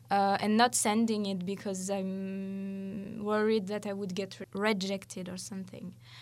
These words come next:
So it's an example amongst others, but, uh, this kind of barriers that I can put to myself sometimes.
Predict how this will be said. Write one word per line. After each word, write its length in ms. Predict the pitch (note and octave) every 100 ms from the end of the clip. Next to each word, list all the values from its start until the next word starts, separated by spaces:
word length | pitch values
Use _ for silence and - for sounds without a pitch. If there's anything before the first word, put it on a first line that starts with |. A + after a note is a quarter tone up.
| -
So 300 | - - G3
it's 280 | F#3+ - -
an 160 | G3+ G#3+
example 840 | A3+ A3 A3+ A3 G#3+ G#3 G#3+ - - - - - -
amongst 560 | G3 G3+ G3+ G3 -
others, 560 | - A3 A#3+ C4+ C4+ -
but, 220 | G3 G3 - - - - -
uh, 180 | G3+ F#3+
this 220 | G3 F#3+
kind 240 | G#3+ G3+
of 340 | G3 F#3 F#3 -
barriers 720 | F#3 G3 F#3+ F3+ F3 G3 - -
that 140 | G3 F#3
I 40 |
can 340 | F#3+ F#3+ G#3 A3 -
put 160 | -
to 100 | -
myself 380 | F#3 F#3 - G3
sometimes. 520 | - F#3+ G3 A3 -